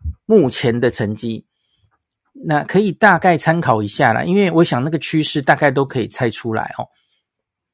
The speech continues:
那因为我们就这一波现在大概就是正在高点，哦，也许就是这两周是确诊的高点，所以我，我觉得接下来大家都很熟悉了嘛，大概延迟，哦，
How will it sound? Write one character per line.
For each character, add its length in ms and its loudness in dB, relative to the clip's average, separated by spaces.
那 120 -2
因 80 -8
为 80 2
我 80 2
们 180 2
就 120 4
这 140 2
一 40 2
波 300 4
现 180 0
在 120 -2
大 180 0
概 100 -2
就 160 -2
是 60 -6
正 180 4
在 100 4
高 240 4
点， 260 -6
哦， 280 -8
也 180 -6
许 160 -8
就 80 0
是 80 2
这 140 2
两 240 0
周 300 2
是 160 0
确 400 4
诊 220 -2
的 80 0
高 200 4
点， 240 -8
所 120 2
以 80 6
我， 300 0
我 100 -8
觉 140 0
得 100 0
接 140 0
下 140 4
来 260 4
大 100 2
家 80 2
都 120 0
很 120 2
熟 160 2
悉 160 0
了 80 2
嘛， 120 -6
大 120 0
概 220 2
延 280 2
迟， 240 -2
哦， 260 2